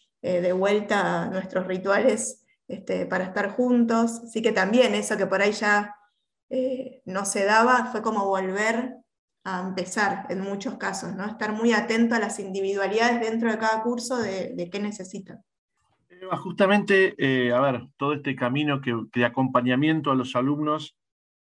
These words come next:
Speaker 2: me imagino que también necesita por parte de la conducción pastoral, eh, una estrategia y un acompañamiento a los catequistas que se acercan, tengan experiencia o recién comiencen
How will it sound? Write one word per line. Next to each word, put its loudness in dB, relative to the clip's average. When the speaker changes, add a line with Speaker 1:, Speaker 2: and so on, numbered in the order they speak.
Speaker 2:
me -2
imagino 0
que 0
también -2
necesita 0
por 0
parte 0
de 0
la 0
conducción 0
pastoral, 2
eh, -4
una 4
estrategia 0
y 0
un -2
acompañamiento -2
a 0
los -6
catequistas -4
que -8
se -2
acercan, 4
tengan 4
experiencia 4
o 4
recién -2
comiencen 0